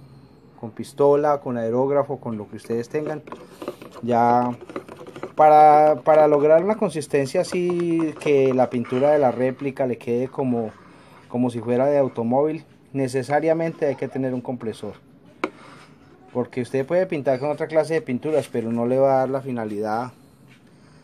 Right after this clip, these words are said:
que re-, que se requiere o que usted quiere. Bueno, entonces mire, ya a, a esto se le aplicó base blanca, no porque está negro le apliqué base negra, no, también se le puede aplicar base negra, no importa.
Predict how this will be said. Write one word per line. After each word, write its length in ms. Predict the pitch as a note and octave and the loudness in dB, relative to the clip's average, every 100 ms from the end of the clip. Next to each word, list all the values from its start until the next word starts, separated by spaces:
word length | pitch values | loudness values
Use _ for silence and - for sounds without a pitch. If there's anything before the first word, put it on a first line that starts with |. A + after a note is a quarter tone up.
| - - - | -20 -20 -6
que 320 | C3 B2 A#2 A#2+ | -4 -4 -6 -8
re-, 180 | B2+ - | -8 -8
que 280 | - - | -14 -14
se 120 | A#2 A#2 | -10 -8
requiere 480 | A2+ - D#3 D#3+ D3+ | -8 0 0 4 2
o 160 | B2+ | 2
que 100 | - | -6
usted 260 | A2+ - A2 | -12 -12 -10
quiere. 280 | - A2+ - - - _ _ - _ _ _ _ _ _ _ _ _ _ _ _ _ - - - - - _ | -6 -6 -8 -20 -20 _ _ -20 _ _ _ _ _ _ _ _ _ _ _ _ _ -20 -20 -20 -20 -20 _
Bueno, 280 | C3+ D#3+ A#2+ | 4 4 4
entonces 240 | A#2 D3+ E3+ | 4 6 6
mire, 300 | C#3+ A2 A2+ | 6 4 6
ya 420 | D3 E3 F3 - - - - _ | 6 6 4 2 -10 -20 -20 _
a, 200 | B2 B2 B2 B2 - | 0 2 2 0 0
a 180 | C3 C3+ | 2 4
esto 320 | D#3+ - A3+ | 2 -2 -4
se 100 | G3 | -2
le 100 | D3 | -2
aplicó 380 | C3 B2 - B2 | -2 -4 0 2
base 280 | C#3 C3 C#3+ | 2 2 0
blanca, 400 | D3+ E3+ C#3 A#2 | 2 2 4 4
no 180 | C#3 D#3 | 4 2
porque 260 | G3 F#3+ | 0 -2
está 240 | E3 C#3+ C3+ | 0 2 4
negro 500 | D#3 D#3+ E3 E3+ B2 | 4 4 2 2 -2
le 160 | C3 C3 | -2 -2
apliqué 400 | - A2 - A#2 | -2 -6 -2 0
base 260 | B2 C#3 | 2 0
negra, 320 | D3 E3 B2 | -2 0 -2
no, 200 | C3 G3+ G3+ | 0 0 2
también 240 | D#3+ G#3 | 2 2
se 80 | B3+ | 2
le 60 | |
puede 160 | A3 G#3+ | 2 0
aplicar 320 | A3 F#3+ E3+ | 0 -2 -2
base 220 | F3 F3 | 0 0
negra, 280 | F#3+ F3 C3+ | 0 2 2
no 80 | C3 | 0
importa. 420 | B2+ D#3+ B2 - | 0 0 -2 -8